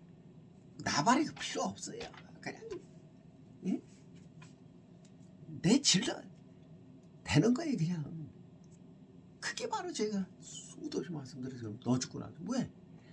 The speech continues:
아, 저 다 가지고 있는데. 예? 배짱이 이제는 진짜 우리가 뭐 남-, 남산만큼 뭐 지금은 뭐 백두산 아니나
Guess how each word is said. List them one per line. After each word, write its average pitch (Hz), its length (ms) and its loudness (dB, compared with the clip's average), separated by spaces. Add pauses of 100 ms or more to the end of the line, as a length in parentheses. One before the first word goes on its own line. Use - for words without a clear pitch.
(260)
아, - 60 -12
저 480 200 -8 (200)
다 - 160 -6
가지고 277 360 6
있는데. - 420 -2 (680)
예? 214 140 -2 (680)
배짱이 349 480 4
이제는 269 480 2 (2250)
진짜 175 260 -2
우리가 180 260 0
뭐 170 140 -4
남-, 123 360 6 (140)
남산만큼 123 800 2
뭐 107 200 -8 (680)
지금은 117 460 2
뭐 359 160 -2
백두산 - 560 -2
아니나 107 380 -4